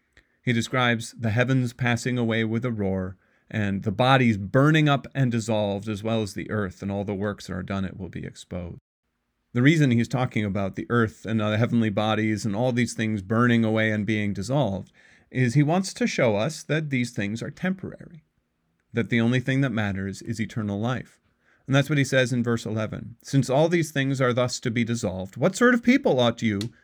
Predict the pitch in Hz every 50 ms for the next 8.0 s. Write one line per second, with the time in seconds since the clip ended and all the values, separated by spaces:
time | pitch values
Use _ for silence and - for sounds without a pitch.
0 | _ _ - 156 151 139 123 113 113 117 120 - 135 139 123 104 101 98 98 98
1 | - 117 113 - 95 95 98 98 104 107 120 135 - - 156 151 175 202 240 247
2 | 233 - 113 95 - - - - - - _ _ _ _ _ _ _ _ _ _
3 | _ - 120 170 220 226 233 - _ _ _ _ _ _ _ _ _ _ _ _
4 | _ _ _ _ _ _ - 135 143 - 185 175 160 151 131 - 151 156 160 143
5 | 135 139 143 165 165 151 127 107 110 - - 110 101 101 98 92 95 92 87 90
6 | 87 - - - 76 69 - 120 147 156 - _ _ _ _ _ _ _ _ _
7 | _ - 101 117 127 135 143 139 131 - - 123 123 127 127 107 87 - -